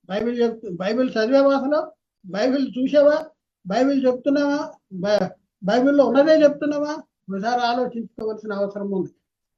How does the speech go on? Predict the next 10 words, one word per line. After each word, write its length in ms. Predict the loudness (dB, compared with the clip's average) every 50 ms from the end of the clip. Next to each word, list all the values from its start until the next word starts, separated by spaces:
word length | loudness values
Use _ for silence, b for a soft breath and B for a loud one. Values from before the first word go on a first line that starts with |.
| -6 -2 0
ఇప్పుడైనా 640 | 0 0 0 -2 4 6 6 6 6 6 4 2
సత్యాన్ని 640 | 0 0 -2 -2 0 0 2 2 2 2 0 -2 -2
గ్రహించి 520 | -2 0 2 2 2 0 -2 -2 -4 -4
సత్యానికి 520 | -2 -2 -4 -2 -2 -2 -2 -2 -4 -4 -4
లోబట్టడానికి 880 | -2 -2 -2 0 -2 -4 -4 -4 -4 -2 -2 -2 -2 -2 -4 -6 -6 -8 _ _ _ _ _ _ 0
ప్రయత్నం 540 | 4 4 4 4 4 0 -2 -2 -2 -2 -4 0
చేయవలసినటువంటి 880 | 0 2 4 4 4 4 2 0 -4 -6 -6 -8 -10 -14 -12 -8 -8 -8
అవసరం 440 | -8 -8 -12 -14 -14 -14 -16 -18 -18 _ _ _ _ _ _
మనకుంది. 580 | -2 -2 0 -2 -2 -2 0 4 4 4 2 2
తిమోతితో 1040 | -6 _ -8 -6 -4 -4 -6 -6 -8 -10 -10 -4 -2 0 0 0 0 -2 -6 -10